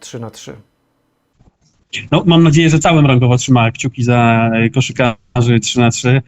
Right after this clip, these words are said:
Speaker 2: E, ba-, bardzo się cieszę, że mogę reprezentować nasze miasto jako członek reprezentacji olimpijskiej. Bardzo serdecznie i gorąco Was namawiam do tego, abyście, e, zerwali z rana, e, poranki, kibicowali,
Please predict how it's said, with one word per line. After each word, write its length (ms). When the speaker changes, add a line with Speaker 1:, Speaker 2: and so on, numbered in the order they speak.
Speaker 2:
E, 540
ba-, 200
bardzo 400
się 140
cieszę, 300
że 260
mogę 220
reprezentować 580
nasze 220
miasto 300
jako 260
członek 360
reprezentacji 580
olimpijskiej. 580
Bardzo 220
serdecznie 480
i 40
gorąco 340
Was 180
namawiam 380
do 80
tego, 280
abyście, 520
e, 80
zerwali 640
z 120
rana, 500
e, 1400
poranki, 500
kibicowali, 640